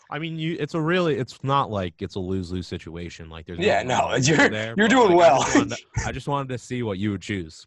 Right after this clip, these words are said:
Speaker 1: but I don't know.
Speaker 2: Yeah, I am going.
Speaker 1: Patrick Mahomes is just that, like, prototypical Q B that just makes sense. Like, mobile, big arm, accurate, can throw the ball
Speaker 2: Fucking
Speaker 1: ninety-five
Speaker 2: brainiac.
Speaker 1: yards. So
Speaker 2: He's,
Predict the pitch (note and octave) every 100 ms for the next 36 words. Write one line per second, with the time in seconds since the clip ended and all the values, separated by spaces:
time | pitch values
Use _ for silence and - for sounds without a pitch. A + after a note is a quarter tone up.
0 | - E2+ E2+ _ - C3 C3 B2+ - -
1 | C3+ C3+ C3 C3 B2+ _ - D3+ - D#3+
2 | C3 C3+ C3 A#2 A2+ G2+ G#2 F#2 F#2+ F#2
3 | - _ A#2+ A2+ G2 A2+ A2+ G2+ A2 G2+
4 | _ _ - G#2+ F#2+ G#2 F#2 F2 F#2 E2+
5 | - - - _ F#2+ F#2 - F#2 E2+ E2+
6 | E2 G2+ G#2 G#2 G2+ F#2+ F2+ - G#2+ G2+
7 | F#2 F2+ F2+ E2+ _ F#2 F2 - F2 E2+
8 | - _ _ _ _ _ F#2 E2+ F#2 F2
9 | E2+ E2+ E2 D#2+ E2+ _ _ _ _ _
10 | _ _ G2 F2+ F2 G2 A2 F2+ E2+ E2
11 | D2 C2+ E2 - _ _ - F#2+ - -
12 | _ - A#1+ A#1+ - _ _ _